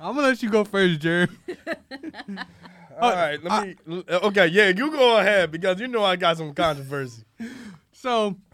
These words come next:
Speaker 1: when it comes to robots taking over our jobs, right? Mm. I think everybody should learn something in technology.
Speaker 2: Mm-hmm.
Speaker 1: Learn as quick as possible.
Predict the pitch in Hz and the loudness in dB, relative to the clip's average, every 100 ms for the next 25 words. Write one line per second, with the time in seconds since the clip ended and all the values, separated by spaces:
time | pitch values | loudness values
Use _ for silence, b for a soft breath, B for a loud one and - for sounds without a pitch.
0 | - 226 233 - 247 247 220 - 190 196 | -8 -4 -4 -4 -4 -2 -4 -4 -6 -6
1 | 208 180 175 98 - - _ _ - 156 | -8 -4 -6 -6 -14 -20 _ _ -12 -10
2 | 139 120 107 101 92 87 82 - 120 156 | -8 -10 -10 -12 -12 -14 -16 -18 -14 -12
3 | 147 _ _ _ _ _ _ _ _ _ | -14 _ _ _ _ _ _ _ _ _
4 | _ _ _ _ _ _ _ _ - 143 | _ _ _ _ _ _ _ _ -16 -14
5 | 107 90 90 _ _ _ _ _ _ _ | -12 -16 -20 _ _ _ _ _ _ _
6 | _ _ _ _ _ _ _ _ - 156 | _ _ _ _ _ _ _ _ -16 -12
7 | 190 160 156 143 131 127 120 120 110 104 | -10 -8 -8 -8 -8 -10 -12 -14 -12 -12
8 | 107 113 104 95 _ 92 87 _ _ _ | -12 -14 -14 -16 _ _ _ _ _ _
9 | _ 202 180 233 _ _ _ _ _ _ | _ _ _ _ _ _ _ _ _ _
10 | _ _ _ _ - 139 165 170 170 _ | _ _ _ _ -16 -12 -10 -10 -12 _
11 | _ _ - 104 - - - 127 127 - | _ _ -16 -16 -16 -20 -18 -14 -14 -16
12 | - 113 - - 101 101 80 _ | -16 -16 -16 -14 -14 -14 -18 _